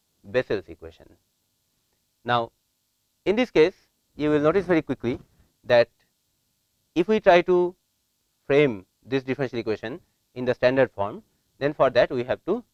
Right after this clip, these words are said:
divide it with x square. As we divide it with x square, we will find P x as one by x, which will not be analytic, and we will get Q x as x square minus k x, k square by x square,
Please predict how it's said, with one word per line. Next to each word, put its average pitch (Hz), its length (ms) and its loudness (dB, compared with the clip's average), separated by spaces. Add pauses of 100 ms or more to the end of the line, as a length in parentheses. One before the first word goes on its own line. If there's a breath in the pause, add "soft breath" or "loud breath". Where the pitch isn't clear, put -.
(260)
divide 120 320 0
it 180 120 -2 (180)
with 131 220 -10
x - 200 -14
square. - 260 -16 (680)
As 147 140 0
we 208 80 2
divide 196 320 6
it 160 140 0 (180)
with 135 160 -4
x 143 200 -4
square, 131 340 -2 (400)
we 135 100 -2
will 139 60 -2
find 139 300 0 (100)
P 180 180 4
x 160 120 2 (320)
as 113 180 0
one 107 180 -4
by 113 120 2
x, 127 200 -4 (1000)
which 117 180 -6
will 113 120 -4
not 107 280 -4
be 123 60 -2
analytic, 113 360 -6 (600)
and 113 180 -4
we 117 80 -4
will 110 60 -10
get 110 220 -4
Q 156 180 0
x - 260 -4
as 104 260 -4
x - 180 -14
square 131 200 -4
minus 110 400 -8
k 107 160 -2
x, - 100 -10 (200)
k 120 100 -6
square 131 240 -6
by 107 220 -2
x 98 220 -8
square, 107 280 -8